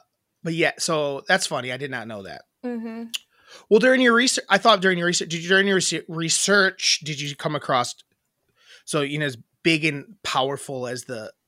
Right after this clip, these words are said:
Speaker 1: as the, he's just such a big dude, the Predator. Did you come across that the Predator was originally Jean-Claude Van Damme?
Speaker 2: I
Speaker 1: And
Speaker 2: did.
Speaker 1: they,
Speaker 2: That was one of
Speaker 1: and
Speaker 2: them.
Speaker 1: they filmed a bunch of it.
Speaker 2: Oh,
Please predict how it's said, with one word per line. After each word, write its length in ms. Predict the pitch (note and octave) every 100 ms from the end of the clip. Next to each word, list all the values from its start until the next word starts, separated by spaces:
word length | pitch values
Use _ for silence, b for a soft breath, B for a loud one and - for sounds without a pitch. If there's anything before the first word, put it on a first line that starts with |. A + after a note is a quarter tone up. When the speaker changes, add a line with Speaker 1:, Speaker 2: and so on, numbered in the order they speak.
| -
Speaker 1:
as 180 | B2
the, 80 | A2+
he's 240 | - C3+ -
just 140 | D3+
such 140 | D3 A#2+
a 40 |
big 220 | B2+ G#2+
dude, 160 | A2+ B2+
the 60 | A#2
Predator. 480 | A2+ A#2 A#2+ G2+ b b b b -
Did 120 | C#3
you 60 |
come 140 | B2+ C#3
across 300 | B2+ C3+ C3
that 200 | A#2+ -
the 60 | A2
Predator 460 | - A#2 A#2 A#2+
was 300 | A2+ G#2+ G#2 - _ _
originally 640 | A#2+ A2 A2+ A#2 A2+ A2 -
Jean-Claude 520 | B2+ G#2+ G#2 A2+ G#2+
Van 220 | A2 G#2+
Damme? 360 | G#2+ F2+ G#2+ D3 _ _
Speaker 2:
I 100 | A#3+
Speaker 1:
And 80 | A#3+
Speaker 2:
did. 100 | C#4
Speaker 1:
they, 40 | C4
Speaker 2:
That 240 | A#3 A3+
was 200 | B3 A#3+
one 200 | G3+ G3+
of 60 | G#3
Speaker 1:
and 60 |
Speaker 2:
them. 40 | D3+
Speaker 1:
they 120 | C#3
filmed 720 | - - - - C3+ B2+ D3+
a 60 | D#3+
bunch 300 | E3 F3 F3+
of 120 | F#3
it. 200 | G#3 G3+ _ _ _ _ -
Speaker 2:
Oh, 400 | B3 G4+ C4+